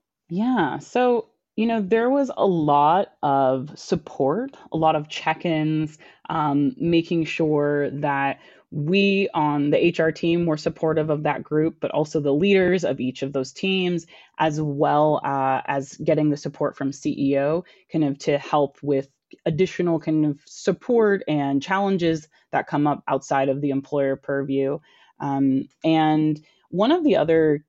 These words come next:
key elements that we did was we actually hosted a lot of workshops and training kind of outside of their typical job. And so, for example, one of the workshops that we did,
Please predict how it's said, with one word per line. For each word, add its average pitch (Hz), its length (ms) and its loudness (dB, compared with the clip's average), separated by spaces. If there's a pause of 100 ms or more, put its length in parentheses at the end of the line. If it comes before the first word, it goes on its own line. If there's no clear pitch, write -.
key 185 200 2
elements 139 540 2
that 139 160 0
we 143 120 2
did 139 380 0
was 139 460 -2 (100)
we 175 460 0
actually 190 540 0 (880)
hosted 202 580 0
a 131 120 2
lot 139 260 2
of 139 260 0
workshops 147 600 -4
and 147 100 -2
training 139 540 -4 (200)
kind 180 140 0
of 160 140 2 (100)
outside 151 800 -2
of 143 180 -2
their 135 380 2
typical 151 400 -6
job. 160 460 -6 (400)
And 160 200 0
so, 156 320 2
for 156 160 -2
example, 156 760 0
one 160 240 0
of 160 140 -2
the 147 100 0
workshops 147 460 -4
that 139 140 -2
we 147 100 -2
did, 143 440 -4